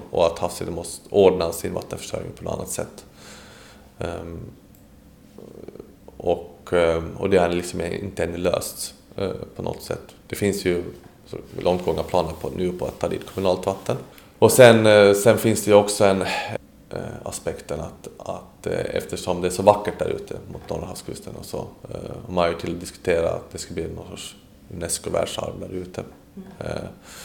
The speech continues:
Speaker 1: så, så många vill ju inte att det ska exploateras mera. Det är bra som det är, ungefär. Eh, och då,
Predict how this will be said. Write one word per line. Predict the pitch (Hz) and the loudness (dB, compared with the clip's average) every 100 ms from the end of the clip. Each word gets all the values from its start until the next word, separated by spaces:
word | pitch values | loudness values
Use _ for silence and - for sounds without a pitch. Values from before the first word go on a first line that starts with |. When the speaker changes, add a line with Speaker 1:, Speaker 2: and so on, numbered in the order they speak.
| - - - - - | -18 -18 -20 -20 -12
Speaker 1:
så, | - - - 90 85 - - | -6 -2 6 8 8 4 -2
så | - | -2
många | 95 95 95 92 | 2 4 4 4
vill | 95 90 | 4 4
ju | 90 | 0
inte | 90 87 | -2 -4
att | |
det | - | -6
ska | - 92 | -6 -6
exploateras | - 90 87 98 - - - | -4 -2 2 4 4 0 -10
mera. | - - - - - - | -8 -8 -8 -12 -10 -2
Det | |
är | 87 | 4
bra | 95 87 | 8 6
som | - 87 | 4 0
det | 90 | 0
är, | - - - | -2 -8 -14
ungefär. | 95 - - - - - - - - - | -16 -14 -12 -14 -16 -20 -20 -20 -14 -4
Eh, | 87 85 82 82 - - | 0 0 -2 -8 -14 -14
och | - | -2
då, | 90 92 87 85 - | 6 8 10 8 4